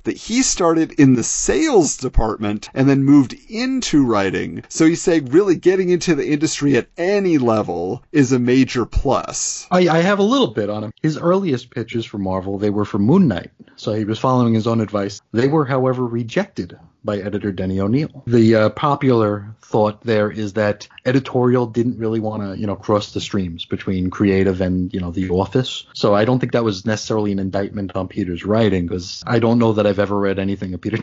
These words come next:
Speaker 2: David's that wasn't really good. He would, uh, work in the, uh, marketing under, uh, Carol Kalish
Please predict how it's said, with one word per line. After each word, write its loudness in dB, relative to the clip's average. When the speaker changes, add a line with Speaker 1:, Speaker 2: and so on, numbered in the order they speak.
Speaker 2:
David's 0
that -6
wasn't -4
really -6
good. -6
He 4
would, 4
uh, 4
work 0
in 0
the, -2
uh, -2
marketing -4
under, 0
uh, -2
Carol -2
Kalish -8